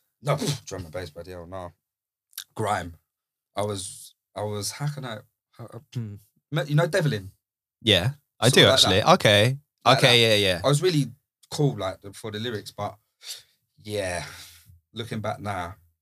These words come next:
Speaker 1: I think I made the right choice moving away from it.
Speaker 2: Uh, yeah. I mean, I,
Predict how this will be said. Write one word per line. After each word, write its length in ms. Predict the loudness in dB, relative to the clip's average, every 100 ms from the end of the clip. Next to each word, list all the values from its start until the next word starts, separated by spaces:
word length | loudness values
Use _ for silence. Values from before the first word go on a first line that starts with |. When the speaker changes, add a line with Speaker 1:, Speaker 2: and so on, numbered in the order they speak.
| _ -20 -16
Speaker 1:
I 60 | -16
think 220 | -16 -16
I 60 | -14
made 220 | -14 -16
the 80 | -16
right 160 | -16
choice 420 | -18 -20 -16 -14 -14
moving 300 | -16 -16 -16
away 180 | -16 -16
from 200 | -18 -20
it. 60 | -20 _ -20 -18 -10
Speaker 2:
Uh, 40 |
yeah. 360 | -4 -2 -4 -6 -10 _ _
I 140 | 0 4
mean, 140 | 6
I, 160 | 6